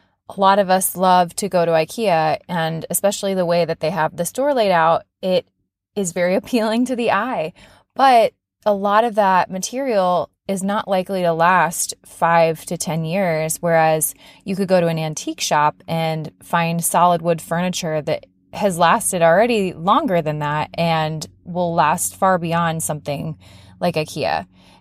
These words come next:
Obviously, there's a price point that matters here too. So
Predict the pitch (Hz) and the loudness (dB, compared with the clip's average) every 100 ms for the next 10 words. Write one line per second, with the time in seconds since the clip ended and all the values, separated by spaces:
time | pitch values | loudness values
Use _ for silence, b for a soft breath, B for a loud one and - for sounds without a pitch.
0 | _ - 208 208 196 190 190 185 170 160 | _ -4 2 2 2 -2 -2 0 2 2
1 | 160 - 165 - 170 170 - 160 - - | 0 -4 -6 0 2 0 -6 -8 -10 -20
2 | _ - - 175 170 175 160 143 143 165 | _ -20 -10 -2 -2 -2 -4 -4 -4 -6
3 | - 151 143 139 - 143 117 147 - 156 | -6 -6 -6 -6 -8 -6 -6 -6 -6 -2
4 | 135 135 | -2 -4